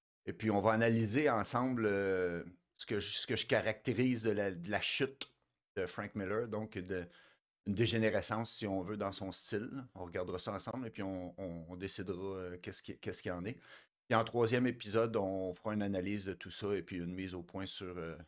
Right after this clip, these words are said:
sur le sujet. Donc, sans, sans plus tarder, on va commencer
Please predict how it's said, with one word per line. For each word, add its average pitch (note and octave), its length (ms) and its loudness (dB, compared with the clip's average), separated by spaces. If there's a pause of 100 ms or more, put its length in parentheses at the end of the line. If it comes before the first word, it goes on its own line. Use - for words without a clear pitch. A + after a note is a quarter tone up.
(500)
sur G2+ 120 -6
le G2 80 -4
sujet. F2+ 420 -8 (560)
Donc, C3+ 160 4
sans, D3+ 480 2
sans D3 460 0 (160)
plus C3 160 -6
tarder, B2+ 480 2
on G#2+ 80 -6
va G2 100 -4
commencer G2 600 -4